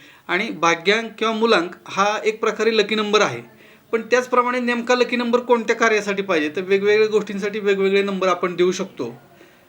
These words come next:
अ, याच्यामध्ये अंकाचे प्रकार खूप आहेत,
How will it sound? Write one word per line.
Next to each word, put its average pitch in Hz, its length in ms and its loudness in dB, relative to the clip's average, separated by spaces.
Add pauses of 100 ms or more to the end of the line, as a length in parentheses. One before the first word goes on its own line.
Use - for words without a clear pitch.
(140)
अ, - 40 -12 (360)
याच्यामध्ये 196 360 -2
अंकाचे 196 380 0
प्रकार 208 340 0 (120)
खूप 233 240 -2
आहेत, 139 200 0